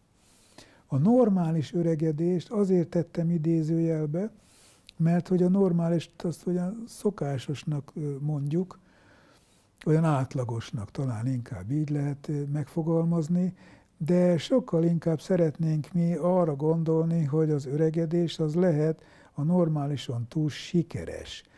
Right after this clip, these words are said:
Tehát, hogy abban szerepe lehet egy személyes vitalitásnak,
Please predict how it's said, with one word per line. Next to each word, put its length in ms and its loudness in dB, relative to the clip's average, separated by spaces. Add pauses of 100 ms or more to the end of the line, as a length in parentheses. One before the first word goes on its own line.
(200)
Tehát, 260 -2
hogy 160 2
abban 360 2
szerepe 500 0
lehet 340 0
egy 100 -2
személyes 600 -2
vitalitásnak, 1200 -6